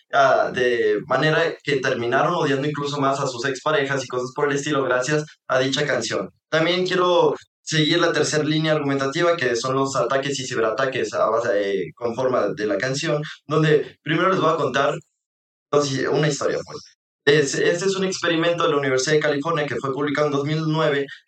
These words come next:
donde mencionan que si metes a cien hormigas negras y cien rojas a un frasco y un factor externo la agita, para, para no mencionar, eh, un factor externo mencionaremos Shakira como para fines prácticos.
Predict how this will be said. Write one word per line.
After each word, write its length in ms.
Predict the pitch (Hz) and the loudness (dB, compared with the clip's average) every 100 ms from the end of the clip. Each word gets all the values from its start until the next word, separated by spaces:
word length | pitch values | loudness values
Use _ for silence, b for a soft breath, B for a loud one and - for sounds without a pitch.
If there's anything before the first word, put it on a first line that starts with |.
| - | -2
donde 200 | 151 156 | 0 2
mencionan 360 | 151 170 165 156 | 2 0 -2 0
que 120 | 143 | -2
si 100 | 151 | 0
metes 320 | 160 180 175 | -2 0 0
a 60 | 156 | -2
cien 180 | 160 | 0
hormigas 400 | 160 156 151 147 | 0 0 2 0
negras 340 | 139 123 107 - | 0 -2 -2 -4
y 40 | |
cien 260 | 117 147 151 | -6 -2 0
rojas 300 | 147 127 117 | -2 -2 -2
a 60 | 143 | -4
un 100 | 151 | 0
frasco 460 | 165 143 - - B B _ | 0 0 -2 -4 B B _
y 140 | 147 | 0
un 100 | 156 | 2
factor 380 | 170 160 160 160 | 2 0 0 0
externo 480 | 151 - 156 131 110 | 0 0 0 0 0
la 140 | 120 | 0
agita, 400 | - 160 160 165 | -2 -2 -2 -2
para, 380 | 156 - - - - | 0 2 2 0 0
para 240 | 147 135 | 0 2
no 120 | 131 | 0
mencionar, 440 | 175 180 156 139 - B _ - | 0 0 0 0 -2 B _ -4
eh, 80 | 135 | 0
un 160 | 139 | 2
factor 300 | 147 151 156 | 0 0 0
externo 340 | 151 156 156 160 | 0 2 2 2
mencionaremos 560 | 151 135 113 113 123 | 0 -2 -2 0 0
Shakira 400 | 123 - 120 131 | -2 -4 -4 -4
como 220 | 131 107 | -4 -4
para 200 | 117 98 | -4 -6
fines 220 | 101 107 - | -6 -14 -18
prácticos. 880 | _ _ _ _ _ - 139 - | _ _ _ _ _ -2 -2 -2